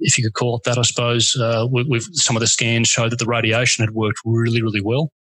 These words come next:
uh, treating all the cancer in the bones. So, uh, most of that had gone. Uh, the chemo and the mitotane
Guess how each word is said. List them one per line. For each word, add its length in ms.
uh, 180
treating 280
all 80
the 80
cancer 340
in 0
the 100
bones. 460
So, 420
uh, 200
most 280
of 60
that 320
had 160
gone. 340
Uh, 280
the 180
chemo 400
and 80
the 60
mitotane 720